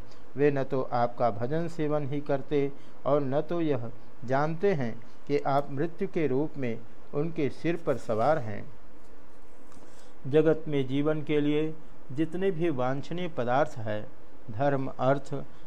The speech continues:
काम, मोक्ष, उन सब के रूप में आप ही प्रकट हैं। आप समस्त वृत्तियों, प्रवृत्तियों, साधनों, सिद्धियों और साध्यों के फल स्वरूप हैं।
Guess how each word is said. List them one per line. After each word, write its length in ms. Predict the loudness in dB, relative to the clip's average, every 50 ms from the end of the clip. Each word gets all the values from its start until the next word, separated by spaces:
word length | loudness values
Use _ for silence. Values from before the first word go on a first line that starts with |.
| -4 -2 -2
काम, 380 | 0 0 2 2 2 0 0 0
मोक्ष, 420 | 0 0 0 0 0 -2 -2 -2 -2 -2 -2 -2 -4 -4 -4 -2 -2
उन 160 | 0 0 0
सब 300 | 0 0 2 2 2 0 0
के 140 | 0 0 0
रूप 260 | 2 0 0 0 0
में 180 | -2 -2 -2 -2 -2
आप 180 | -2 0 0 0 -2
ही 140 | -2 -2 -2
प्रकट 400 | -2 -2 -2 0 0 -2 -2 -2
हैं। 220 | -2 -2 -2 -2 -2 -2 -2 -4 -4 -2 -2 -2
आप 200 | 0 0 0 0 0
समस्त 420 | -2 -2 0 0 0 0 0 0
वृत्तियों, 640 | 0 0 0 0 -2 -2 -2 0 0 0 0 0 0 -2 -2 -2 -2 -2 -2 -2 -2
प्रवृत्तियों, 640 | 0 0 0 0 0 0 0 0 0 0 0 0 0 -2 -2 -4 -4 -4 -2
साधनों, 600 | -2 2 2 4 4 2 2 0 -2 0 -2 -2 -2
सिद्धियों 640 | -2 -2 -2 -2 -2 -2 -2 0 0 0 0 0 0 -2 -2 -4 -4 -4 -2 0
और 160 | 0 0 0 0
साध्यों 540 | 0 2 2 2 2 2 0 -2 -2 -2 0
के 160 | 0 -2 -2
फल 220 | -2 0 0 0 0
स्वरूप 440 | 0 0 -2 0 0 -2 -2 -2 -2
हैं। 180 | -2 -2 -2